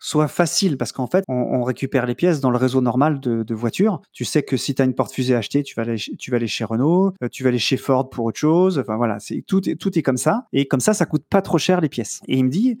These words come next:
parce que c'est une voiture qui est, euh, il, il m'a dit low cost, mais, euh, où on, on fait attention au coût, c'est une voiture où on serre dans le sens des aiguilles d'une montre, des deux côtés. Par contre, dès qu'on, on arrive sur des voitures, euh,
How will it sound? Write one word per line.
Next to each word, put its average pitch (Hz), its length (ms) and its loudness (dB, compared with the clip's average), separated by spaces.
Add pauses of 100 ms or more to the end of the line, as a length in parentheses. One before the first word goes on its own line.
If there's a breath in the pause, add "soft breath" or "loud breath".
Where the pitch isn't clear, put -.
parce 196 180 0
que 233 100 2
c'est 208 140 2
une 180 100 4
voiture 165 420 0
qui - 160 -2
est, 120 100 2
euh, 113 240 0 (720)
il, 123 220 -6
il 135 80 -2
m'a 135 80 2
dit 139 120 0
low 151 120 4
cost, 180 320 2
mais, 127 240 2
euh, 117 60 2 (100)
où 147 440 0
on, 147 220 2
on 151 140 2
fait - 160 2
attention 151 420 0
au 131 60 -2
coût, 233 260 -2
c'est 233 560 0
une 160 200 0
voiture 196 580 2
où 156 160 4
on 139 100 2
serre 196 560 2
dans 165 540 2
le 147 180 2
sens 190 240 2
des 156 180 4
aiguilles 139 200 0
d'une 135 160 2
montre, 117 340 -2
des 139 160 2
deux 175 160 2
côtés. 208 320 -2 (140)
Par 175 100 2
contre, 180 220 2
dès 285 160 2
qu'on, 196 380 0 (180)
on 143 200 0
arrive 180 500 2
sur 139 260 -2
des 135 140 2
voitures, 139 480 2
euh, 113 100 2